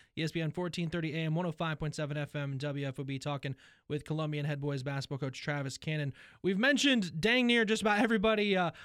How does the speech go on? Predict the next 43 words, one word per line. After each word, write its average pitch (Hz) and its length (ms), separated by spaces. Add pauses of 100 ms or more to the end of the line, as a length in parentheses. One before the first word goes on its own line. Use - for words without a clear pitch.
(200)
on 214 240
the 202 80
varsity 202 440
level. 208 380
If 185 140
there's 180 180
anybody 202 520
we 190 160
missed, 208 280
feel 208 160
free 208 160
to 185 80
mention 202 400
them. 180 180
But, 165 180 (300)
uh, 196 220 (100)
who 247 160
are 349 120
some 294 240
of 254 60
the 226 80
young 254 280
guys, 247 520
uh, 208 200
maybe 214 380 (260)
that 175 160
are 170 120
playing 202 440
a 170 80
J 202 280
V 214 340
or 196 100
they 185 100
might 185 200
be 180 80
dressing 190 380
varsity 185 440
and 175 80
get 175 140
time 180 240
here 180 180
and 160 140
there? 175 240